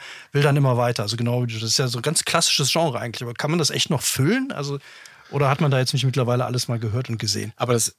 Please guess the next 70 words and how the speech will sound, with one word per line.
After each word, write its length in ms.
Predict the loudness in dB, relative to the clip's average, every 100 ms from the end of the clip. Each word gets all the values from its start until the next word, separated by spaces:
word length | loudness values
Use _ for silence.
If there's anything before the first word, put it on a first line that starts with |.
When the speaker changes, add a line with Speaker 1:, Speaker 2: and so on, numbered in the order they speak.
| _
Speaker 2:
das, 400 | -20 -2 2 4
was 100 | 4
du 100 | 2
beschreibst, 360 | 2 2 2 2
das 60 |
ist 40 | 2
hier 100 | 2
so 160 | 0 -2
typisch 320 | -4 -2 -2
so, 140 | -2
so 120 | -6
ein 120 | -6 0
Horrorfilm 520 | 2 2 -2 -4 -6
oder 180 | -6 -8
sowas, 360 | -8 -6 -6 -4
ne? 80 |
Oder 220 | -2 0 0
so 100 | 0
ein 80 |
Genre, 500 | 2 6 6 4 0
wenn 100 | -4
das 120 | -4 -2
da 140 | -2
so 140 | -4
reingeht, 500 | -2 -2 -2 -6 -6
dann 100 | -6
ist 140 | -6 -4
man 100 | -4
in 140 | -4
irgendeiner 420 | -6 -8 -8 -8
Hütte 340 | -6 -4 -4 -6
und 120 | -10
dann 100 | -12
geht 160 | -8 -8
dann 100 | -6
der 140 | -4
eine 240 | -4 -4
weg 160 | -4 -6
und 100 | -8
kommt 220 | -14 -14
nicht 160 | -14 -10
wieder. 260 | -8 -8
Dann 120 | -6 0
Speaker 1:
Das 80 |
ist 0 |
Speaker 2:
geht 100 | 4
Speaker 1:
immer 40 | 4
der 80 | 4
Speaker 2:
der, 0 |
dann 0 |
Speaker 1:
Klassiker, 320 | 4 4 6
Speaker 2:
geht, 120 | 4
dann 100 | 4
Speaker 1:
so, 40 | 2
Speaker 2:
geht 140 | 4
der 80 | 4
Speaker 1:
die 60 | 6
Speaker 2:
andere 220 | 6 8
Speaker 1:
stehen 60 | 8
Speaker 2:
auch 140 | 8
noch 140 | 6
alleine 360 | 4 4 4 4
hinterher, 360 | 4 4 4 4
immer, 220 | 4 4
immer 200 | 4 4
alleine 360 | 4 4 4
Speaker 1:
Ja, 80 | 4
aber 100 | 4
Speaker 2:
gehen 80 | 6
Speaker 1:
immer, 80 | 8